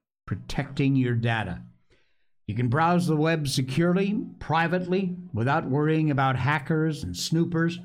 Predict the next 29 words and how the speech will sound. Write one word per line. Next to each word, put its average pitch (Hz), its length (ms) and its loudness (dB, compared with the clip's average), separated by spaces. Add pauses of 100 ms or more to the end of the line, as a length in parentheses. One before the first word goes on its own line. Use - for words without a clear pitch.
(440)
Even 208 260 2
your 208 160 4
own 196 220 2
internet 175 440 2
service 180 420 0
provider, 196 520 0 (140)
the 139 80 -2
folks 175 300 0
you 185 100 2
pay 180 300 2
to 170 80 2
give 151 260 2
you 170 160 2
internet 180 380 0
service, 196 480 -2 (480)
they 254 140 2
steal 262 380 0
your 208 160 4
data 185 320 2
and 175 220 2
sell 180 260 2
it 156 60 2
off 151 220 0
to - 100 0
marketers. 139 640 0 (240)
Yeah, 247 500 0 (160)
the, 135 180 0
oh 269 440 2
yeah. 262 400 2